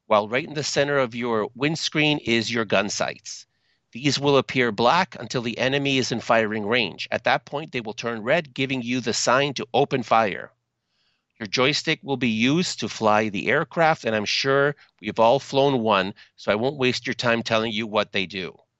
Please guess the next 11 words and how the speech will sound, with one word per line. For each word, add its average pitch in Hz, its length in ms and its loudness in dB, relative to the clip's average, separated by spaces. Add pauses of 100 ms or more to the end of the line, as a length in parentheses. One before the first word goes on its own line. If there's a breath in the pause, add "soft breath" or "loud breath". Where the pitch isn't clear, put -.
(400)
If 160 300 0
you 208 100 -2
have 131 260 -2
chosen 160 520 2
to 143 160 0
load 127 260 2
your 127 140 -2
aircraft 123 640 2
with 117 180 -8
cannon 147 360 0
ammo, 160 380 2